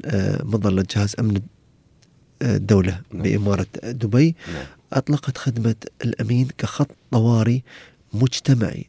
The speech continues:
Speaker 1: المجتمع يشارك فيه للبلاغات هذه. وهالهدف، أو الهدف عفوًا، من، من هذا ال-، ال-، ال-، ال-، ال-، ال-، هذه الخدمة عفوًا،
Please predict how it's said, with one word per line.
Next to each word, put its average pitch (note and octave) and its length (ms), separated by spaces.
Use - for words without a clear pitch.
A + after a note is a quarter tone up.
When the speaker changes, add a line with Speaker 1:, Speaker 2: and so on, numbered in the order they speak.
Speaker 1:
المجتمع A#2+ 640
يشارك A2 500
فيه C3 240
للبلاغات G#2 960
هذه. F#2+ 280
وهالهدف، D3+ 760
أو A2+ 140
الهدف C3+ 380
عفوًا، A2 260
من، G#2 380
من G#2 240
هذا A#2 240
ال-، G2+ 180
ال-، - 200
ال-، F#2 180
ال-، - 240
ال-، - 420
ال-، - 500
هذه A2+ 220
الخدمة A2 360
عفوًا، C3+ 300